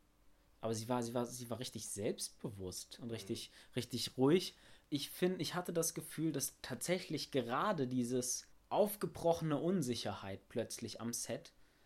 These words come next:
Speaker 1: die hat irgendwie Eindruck gemacht. Also die hat mir dann besonders gut gefallen. Also ich
Speaker 2: Mhm.
Speaker 1: kann's jetzt nicht zu hundert Prozent bestätigen, ich bin dafür wahrscheinlich zu unbefahren, aber ich kann so einen ungefähr nachvollziehen, weil ich erlebt habe,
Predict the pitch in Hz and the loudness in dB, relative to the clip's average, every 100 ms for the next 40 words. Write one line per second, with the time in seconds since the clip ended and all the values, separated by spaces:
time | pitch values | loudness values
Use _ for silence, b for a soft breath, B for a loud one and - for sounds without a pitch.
0 | b b - 113 131 147 151 143 - 117 | b b -6 -4 -2 -2 0 0 0 -2
1 | - 107 98 95 95 135 127 165 170 160 | -4 -12 -8 -8 -2 0 4 4 4 4
2 | 156 156 156 120 135 139 139 - 123 - | 4 4 2 0 0 0 0 -2 -4 -4
3 | 113 - 110 95 90 - B 123 131 - | -12 -6 -4 -4 -6 -12 B 2 2 4
4 | 180 180 165 185 196 - 151 156 208 208 | 4 4 2 2 -2 0 0 4 4 2
5 | 170 - 156 156 - - 180 202 190 - | -2 0 0 -2 -4 2 2 4 0 0
6 | 151 147 135 147 135 - 139 139 - 131 | 0 0 0 0 0 2 0 0 -2 -2
7 | 165 185 165 - 165 175 170 B B B | 0 -2 -2 0 2 2 -2 B B B
8 | 131 143 - 170 170 170 196 220 202 185 | 2 2 2 2 2 0 0 0 2 4
9 | 175 165 190 - 175 - 175 151 143 151 | 4 6 4 2 0 0 0 4 4 4
10 | 143 139 170 170 - 160 156 165 170 | 2 4 4 2 4 6 6 4 0